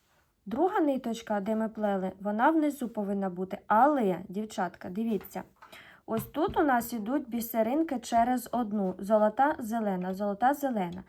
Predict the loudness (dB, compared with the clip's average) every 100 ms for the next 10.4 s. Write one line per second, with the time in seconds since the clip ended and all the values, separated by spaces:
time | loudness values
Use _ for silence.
0 | -20 -20 _ 2 4 2 2 2 2 2
1 | -2 -2 -4 -6 -2 2 4 4 0 -4
2 | -8 -6 -6 -6 -8 -6 0 0 0 -2
3 | -2 0 0 -2 -6 _ _ -20 _ -12
4 | -10 -10 -8 -6 -4 -6 -10 -10 -8 -8
5 | -4 -4 -2 -2 -2 -2 0 0 -2 -6
6 | -18 -20 -6 0 0 0 0 2 4 2
7 | 2 0 0 2 2 0 0 0 0 -4
8 | -6 -4 -2 0 0 -2 -2 0 2 2
9 | 0 2 4 4 0 -6 -2 -2 2 2
10 | 0 -2 -4